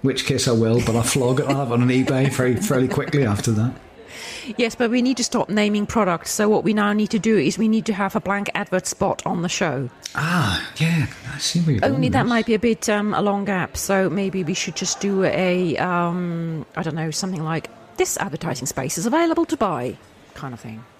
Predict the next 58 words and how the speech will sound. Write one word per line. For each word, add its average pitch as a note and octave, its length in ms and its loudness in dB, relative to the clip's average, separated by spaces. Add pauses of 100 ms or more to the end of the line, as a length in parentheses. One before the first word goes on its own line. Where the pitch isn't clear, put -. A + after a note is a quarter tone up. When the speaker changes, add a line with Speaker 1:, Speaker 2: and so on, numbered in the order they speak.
(140)
Speaker 1:
That's C#4+ 220 0
good. G#3+ 500 0
We G#3 100 4
could A#3 240 -2
do C3+ 160 2
that, A2+ 260 2 (140)
or F3+ 160 2
we D#3 120 4
could B2 320 -2 (340)
sort D#3 200 -4
of A#2+ 80 -2
list - 440 -2
every F3 180 0
product C3 360 0
in A#2+ 100 4
the A2+ 60 2
world A2+ 480 2
and A#2+ 200 0
do A#2+ 260 2
a, - 280 -8 (100)
<laughs> - 300 -14
a - 20 2
ten-second - 540 -2
segment C#3+ 500 2 (420)
and C3 100 2
see D3+ 120 2
if C3 80 2
we C3+ 60 4
get B2+ 140 2
any B2 180 4
takers. C#3 560 -2 (180)
Speaker 2:
Well, C#4 220 4
that's G#3+ 160 0
what E3+ 100 -4
we've D3 140 -2
been - 40 -14
trying. C#3 220 -2
Speaker 1:
Listeners D#3 320 2
have C3+ 200 2
to B2 60 0
bear B2+ 200 4
with B2 160 4
us. A#2+ 120 4
Shows D#3+ 400 2
will B2+ 80 2
have B2+ 160 2
to, B2 200 0
shows D3 360 2
will B2 80 2
typically A#2 400 0
last A2 320 2
a A#2 40 2
year A2+ 360 4
then, G2 240 2
though. - 960 -4
Speaker 2:
They F3 140 2
probably A#2+ 260 0
would A2+ 180 -2